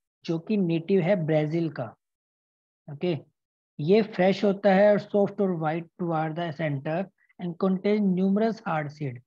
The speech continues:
इसके जो seed होते हैं, वो hard होते हैं। वह जो Pisidium guineas होता है, वो एक shrub और small tree होता है, जो round होता है, greenish yellow होता है color के अंदर।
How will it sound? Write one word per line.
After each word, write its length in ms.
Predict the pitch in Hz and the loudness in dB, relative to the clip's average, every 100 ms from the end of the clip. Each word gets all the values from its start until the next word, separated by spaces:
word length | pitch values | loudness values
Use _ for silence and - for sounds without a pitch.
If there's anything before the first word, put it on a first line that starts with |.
| _ _ _ _ _ _ | _ _ _ _ _ _
इसके 280 | 190 156 208 | -6 -2 2
जो 140 | 208 214 | 2 2
seed 300 | 208 196 196 | 2 2 2
होते 180 | 190 | 2
हैं, 80 | 202 | 2
वो 60 | 196 | 0
hard 380 | - 151 165 165 | 0 -2 0 -2
होते 240 | 147 151 | -4 -8
हैं। 200 | 131 123 _ _ _ _ _ _ _ _ _ _ | -10 -12 _ _ _ _ _ _ _ _ _ _
वह 200 | 160 185 | 0 2
जो 320 | 196 214 208 - _ _ _ - | 4 2 0 -8 _ _ _ -2
Pisidium 760 | 180 - 208 196 196 185 180 180 | -2 2 0 2 2 2 -2 -8
guineas 520 | 165 190 190 226 202 | -2 0 2 2 2
होता 300 | 190 180 165 | 0 -2 -4
है, 160 | 147 165 | -2 -2
वो 140 | 180 | -2
एक 100 | 190 | -4
shrub 520 | - - 196 196 196 | -4 -6 0 2 0
और 160 | 190 190 | -2 -8
small 380 | - 180 165 170 | -6 -6 -4 -4
tree 180 | 175 185 | -2 -2
होता 320 | 160 143 147 | -4 -4 -6
है, 280 | 135 160 190 _ _ _ _ _ _ _ - | -4 -8 -8 _ _ _ _ _ _ _ 0
जो 60 | 196 | 2
round 440 | 170 170 196 214 | 4 4 4 4
होता 260 | 208 202 214 | 2 2 2
है, 220 | 214 175 | 2 -2
greenish 580 | 165 180 196 220 - 185 | -4 0 0 -2 -4 -6
yellow 380 | 170 160 202 | -4 -2 0
होता 280 | 185 165 - | 0 -2 -6
है 120 | 175 | -8
color 340 | 170 170 156 143 | -6 -4 -4 -4
के 120 | 139 | -6
अंदर। 300 | 123 120 117 | -10 -12 -14